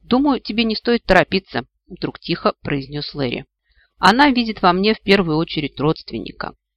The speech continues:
а те для неё неприкосновенны. Это очень обидно, конечно, но говорит о том, что мне придётся здорово постараться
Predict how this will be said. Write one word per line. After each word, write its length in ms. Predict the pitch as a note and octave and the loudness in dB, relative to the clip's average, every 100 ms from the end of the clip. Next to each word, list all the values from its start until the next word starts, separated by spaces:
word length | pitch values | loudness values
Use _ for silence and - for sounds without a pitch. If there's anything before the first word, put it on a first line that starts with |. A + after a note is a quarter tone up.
| _ _ | _ _
а 140 | - | -4
те 300 | - - A#3+ - | -2 0 0 0
для 200 | F3 D3 | -6 -4
неё 260 | C#3 C#3+ D#3 | -4 -2 -2
неприкосновенны. 1040 | D#3+ - - - - A#2+ - - - - - _ _ _ _ - | -2 -4 -6 -10 -8 -8 -6 -8 -8 -12 -14 _ _ _ _ -4
Это 180 | A#3+ B3+ | 0 0
очень 280 | B3+ A#3 | 0 0
обидно, 360 | A3+ A#3 B3+ E3+ | 0 2 0 0
конечно, 560 | E3 D3 C#3 - - - _ _ - | -2 -4 -4 -4 -8 -18 _ _ -6
но 300 | F3+ C4+ - | 2 4 2
говорит 440 | - F3+ F3+ A3+ | 0 4 4 4
о 80 | D3 | 0
том, 220 | - A#3+ B3 | 2 0 0
что 220 | - D#3+ | -8 -8
мне 180 | C3+ F#3 | -2 -2
придётся 540 | A#3 A3 A#3 - A3+ - | -2 0 -2 -2 -4 -4
здорово 380 | - D#3+ D3+ | -4 -4 -4
постараться 800 | D#3+ E3+ - E3 C#3 - - - | -6 -8 0 2 2 0 -8 -14